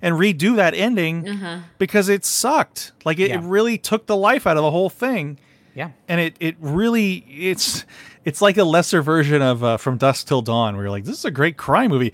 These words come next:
Speaker 1: What the fuck, man? Like, the
Speaker 2: <laughs>
Speaker 1: vampires?"
Speaker 2: It turned into Requiem for a Dream for some reason.
Speaker 1: I mean,
Speaker 2: And it
Speaker 1: it just
Speaker 2: didn't need to.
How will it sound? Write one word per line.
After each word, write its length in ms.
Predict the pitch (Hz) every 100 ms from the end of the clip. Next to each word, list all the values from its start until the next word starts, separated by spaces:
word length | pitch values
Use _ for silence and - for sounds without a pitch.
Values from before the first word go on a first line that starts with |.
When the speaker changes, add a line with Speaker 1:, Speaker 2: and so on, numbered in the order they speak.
| - -
Speaker 1:
What 120 | -
the 60 | 311
fuck, 480 | - - 269 - 123
man? 380 | 117 120 151
Like, 120 | 170 147
the 80 | 135
Speaker 2:
<laughs> 0 |
Speaker 1:
vampires?" 800 | 143 151 202 226 240 262 254 - - - -
Speaker 2:
It 140 | 233 226
turned 280 | 262 247 277
into 240 | 285 285 233
Requiem 480 | 180 202 233 208 214
for 140 | 208
a 80 | 190
Dream 560 | 170 165 175 196 185
for 160 | 170 170
some 300 | 165 156 151
reason. 680 | 147 143 147 143 143 165 165 - -
Speaker 1:
I 140 | 202
mean, 160 | 226 214
Speaker 2:
And 80 | 208
it 120 | 196
Speaker 1:
it 40 |
just 160 | 226 214
Speaker 2:
didn't 120 | 175
need 260 | 180 190 180
to. 500 | - 156 139 143